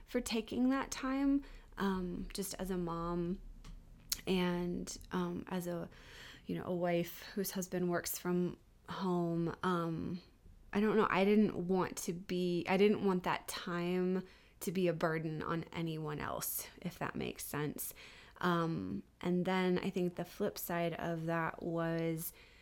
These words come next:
at first I didn't really know what I was going to do with myself <laughs> for six hours. Um, the first couple times were pretty challenging. Um, obviously, I, you know, did not bring my phone,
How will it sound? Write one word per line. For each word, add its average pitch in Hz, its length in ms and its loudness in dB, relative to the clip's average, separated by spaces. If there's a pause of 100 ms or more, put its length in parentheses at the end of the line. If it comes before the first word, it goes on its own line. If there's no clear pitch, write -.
(180)
at - 200 -2
first 233 480 0
I 175 60 2
didn't 196 400 2
really 185 280 4
know 175 320 4
what 170 140 2
I 165 140 2
was 160 220 0
going 160 480 0
to - 140 -10
do 151 340 0
with 202 240 0
myself 247 1300 2
<laughs> - 80 -10
for 269 100 4
six - 440 0
hours. 311 560 6 (480)
Um, 190 360 4
the 208 120 4
first - 280 -2
couple 190 280 0
times 180 460 0
were 175 100 -2
pretty 180 320 -2
challenging. 196 880 2 (500)
Um, 180 380 0
obviously, 170 520 0
I, 165 200 0 (1040)
you 190 60 4
know, 175 200 2
did 175 220 -2
not 156 220 0
bring 170 200 2
my 160 140 2
phone, 170 680 2